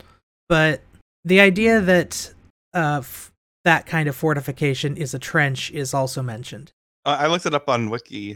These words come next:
Speaker 2: by the way. Uh, apparently, ferro cement is,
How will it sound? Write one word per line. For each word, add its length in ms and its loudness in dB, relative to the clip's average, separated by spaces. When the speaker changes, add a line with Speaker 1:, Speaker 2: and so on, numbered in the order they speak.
Speaker 2:
by 180 -2
the 120 -6
way. 360 -6
Uh, 300 -2
apparently, 460 -4
ferro 280 2
cement 420 -4
is, 300 -10